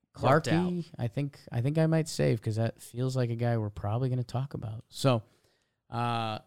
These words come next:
Speaker 2: anything else on the two games, peeps?
Speaker 1: Think,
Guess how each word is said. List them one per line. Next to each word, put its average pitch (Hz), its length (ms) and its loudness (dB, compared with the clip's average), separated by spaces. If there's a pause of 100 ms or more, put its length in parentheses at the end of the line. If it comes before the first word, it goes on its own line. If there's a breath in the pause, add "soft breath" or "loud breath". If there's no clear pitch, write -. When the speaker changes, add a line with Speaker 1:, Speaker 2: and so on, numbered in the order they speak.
(540)
Speaker 2:
anything 175 320 0
else 175 220 2
on 170 80 2
the 165 60 0
two 175 200 0
games, 170 300 4
peeps? - 440 -2 (1500)
Speaker 1:
Think, 160 260 -4